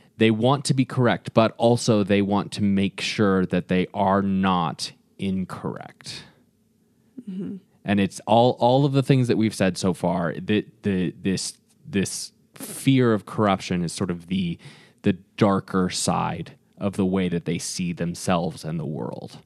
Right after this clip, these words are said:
Speaker 2: It might even show up as an inhibiting thing where you say, "But what if I'm wrong?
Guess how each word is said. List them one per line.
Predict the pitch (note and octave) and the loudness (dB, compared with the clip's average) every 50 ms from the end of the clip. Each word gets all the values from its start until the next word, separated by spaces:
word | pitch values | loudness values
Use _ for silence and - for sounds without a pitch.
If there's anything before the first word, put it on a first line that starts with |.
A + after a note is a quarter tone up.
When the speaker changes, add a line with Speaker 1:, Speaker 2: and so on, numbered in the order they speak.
| _ _ _ _ _ _ _ _ _ _ _ _ _ _ _ _ _ - | _ _ _ _ _ _ _ _ _ _ _ _ _ _ _ _ _ -6
Speaker 2:
It | A#3 A3+ G#3+ | -4 -4 -2
might | A3 A3 A3+ A#3+ | -2 -2 0 0
even | C4 A3 A3 G#3+ | 0 0 0 -2
show | G#3 - - G#3+ G3 | -2 0 0 0 0
up | G3 G3+ G3+ - | 0 0 0 0
as | G#3 G3 F3+ - - - - - | 0 0 0 -2 -4 -6 -6 -4
an | - G#3 | 0 0
inhibiting | G3+ G3 F#3 - - - G#3+ F#3 G3+ G3 G3 F#3+ F3+ F#3 - - F3 - - - _ _ _ _ _ _ | 0 0 0 -4 -2 -2 -2 0 0 0 0 -2 -2 -2 -4 -4 -6 -8 -12 -18 _ _ _ _ _ _
thing | - G3+ G3 G3 G3 G#3 A3 A3 G#3+ | -2 0 0 0 0 -2 -2 -4 -6
where | A3+ G3+ G3+ G3 | -4 -2 0 0
you | F#3+ F3+ F#3+ | 0 0 -2
say, | F#3+ - G3+ F3+ F3 F3 | -2 0 -2 -2 -2 -4
"But | E3+ F3+ - A3 G#3+ G3 - F#3 | -6 -4 -2 0 0 0 0 0
what | F3+ G3 G#3+ A3 A3+ A3 G#3+ | 0 2 2 2 2 2 2
if | G#3 G#3 F#3 - - | 0 0 -2 -2 -4
I'm | E3 E3 D#3 E3+ E3+ | -4 -2 -2 -2 -2
wrong? | E3+ F3+ E3+ E3+ E3 - - - - - - | 0 2 2 2 2 0 -2 -4 -6 -8 -10